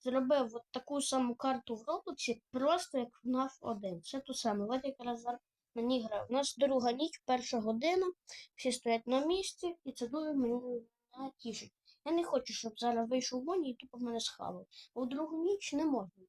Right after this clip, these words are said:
такого припустити. От якби він мене з'їв в четверту ніч, то я б понімав, бо четверта ніч,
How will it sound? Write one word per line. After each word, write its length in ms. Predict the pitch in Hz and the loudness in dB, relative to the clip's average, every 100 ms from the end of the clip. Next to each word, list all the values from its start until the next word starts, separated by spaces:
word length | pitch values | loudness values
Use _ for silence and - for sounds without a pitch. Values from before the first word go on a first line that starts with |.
| _ | _
такого 240 | - 190 - _ _ | -12 -12 -12 _ _
припустити. 720 | 233 233 254 - - - _ _ _ _ _ | -12 -12 -14 -16 -14 -18 _ _ _ _ _
От 140 | 262 302 | -4 -2
якби 260 | 285 349 | 0 0
він 100 | 339 | 0
мене 160 | 330 330 | -2 -8
з'їв 180 | 285 339 | -6 -6
в 80 | - | -4
четверту 560 | 370 370 453 453 - 285 | -6 -2 0 0 0 -2
ніч, 260 | 240 - | -2 -2
то 80 | 302 | -2
я 60 | 311 | -2
б 120 | 349 | -6
понімав, 440 | 302 302 294 196 185 | -4 -2 0 -2 -6
бо 80 | 233 | -8
четверта 680 | - 320 359 440 440 - 269 | -6 -6 0 0 0 -2 -2
ніч, 340 | 240 196 | -2 -6